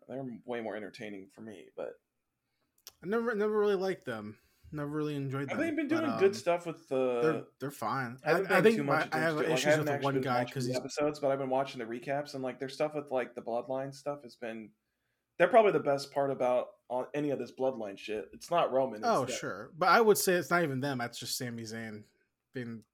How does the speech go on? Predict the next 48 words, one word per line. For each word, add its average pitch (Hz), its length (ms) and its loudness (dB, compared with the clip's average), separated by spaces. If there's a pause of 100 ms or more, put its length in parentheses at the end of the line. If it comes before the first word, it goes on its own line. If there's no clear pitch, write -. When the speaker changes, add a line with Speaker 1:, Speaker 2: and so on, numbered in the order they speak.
(100)
Speaker 2:
being 120 220 -10
better 120 220 -2
Speaker 1:
Well, 151 220 8
Speaker 2:
than 143 100 0
Speaker 1:
yeah. 143 260 2
And, 175 120 4
well, 196 120 10
now 196 240 10
it - 80 4
kind 180 160 2
of 165 80 0
feels 175 220 2
like 160 140 2
after 156 240 2
Night 147 220 2
of 143 100 4
the 143 60 -2
Champions, 139 520 -4
it 123 100 -8
feels 135 220 -4
like 131 140 -4
they 131 80 -4
kinda, 131 240 -2
like, 123 240 -2 (1040)
are 135 80 -2
trying 139 260 -2
to, 131 80 0
like, 127 160 0
close 131 260 0
the 131 100 -6
book 123 260 -2
on, 120 120 -4
like, 113 160 -6
the 127 120 -8
Speaker 2:
Yeah, 151 80 -2
Speaker 1:
Sami 131 80 0
Speaker 2:
they're, 165 140 2
Speaker 1:
Zayn 139 100 -10
Speaker 2:
they're, 143 100 -2 (120)
Speaker 1:
Bloodline. 120 320 -4
Speaker 2:
they're 113 160 0
wrapping 113 320 -4
that 101 180 -8
up. 92 240 -12 (100)
Speaker 1:
Yeah, 117 220 0
they 120 80 -6
kinda, 123 340 -2
like, 117 320 -2